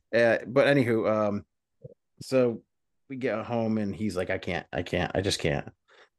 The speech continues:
So my wife takes him to the hospital. Um, I don't like to go to the hospital unless I'm working there. My wife takes him to the hospital. Turns out it's just a, um, grade, grade two sprain.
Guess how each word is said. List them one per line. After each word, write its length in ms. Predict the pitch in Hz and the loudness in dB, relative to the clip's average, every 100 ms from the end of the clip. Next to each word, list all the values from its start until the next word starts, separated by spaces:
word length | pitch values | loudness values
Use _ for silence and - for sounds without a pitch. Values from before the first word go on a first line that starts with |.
| _ | _
So 400 | - 104 92 90 - | 0 4 4 4 2
my 140 | 95 | 4
wife 200 | 90 92 | 4 4
takes 240 | - 82 - | 2 2 0
him 100 | 87 | -2
to 100 | 85 | 0
the 100 | 87 | 2
hospital. 560 | 87 90 - 85 78 - _ | 2 0 2 2 2 -6 _
Um, 320 | - 82 85 - _ | -4 -2 -2 -6 _
I 60 | - | 2
don't 180 | 107 - - | 2 2 -2
like 140 | - - | -4 -2
to 80 | |
go 80 | 87 | 0
to 60 | 78 | 0
the 80 | - | 0
hospital 340 | - - 76 | -4 -2 -4
unless 180 | 71 - | -2 -2
I'm 120 | 73 | -2
working 260 | 80 - 67 | -2 -4 -2
there. 240 | 76 - - - - - _ _ _ _ _ _ _ _ _ _ _ - | -2 -4 -10 -20 -20 -20 _ _ _ _ _ _ _ _ _ _ _ 4
My 80 | 117 | 6
wife 180 | 117 | 6
takes 180 | - 143 | 6 4
him 100 | 143 | 8
to 60 | 123 | 8
the 60 | |
hospital. 580 | 120 156 151 156 147 139 | 10 8 8 6 6 4
Turns 280 | - 143 117 | 4 4 6
out 160 | 120 113 | 6 6
it's 120 | 95 | 2
just 420 | - 147 127 - | 2 4 4 4
a, 120 | 135 117 | 4 4
um, 380 | 107 107 101 104 | 2 -4 -8 -6
grade, 340 | - 117 113 110 - 117 | 0 0 0 -6 -10 -6
grade 320 | - 131 127 | 2 2 2
two 180 | - 127 | 0 0
sprain. 760 | - - 135 139 139 139 131 | -2 2 4 6 4 2 0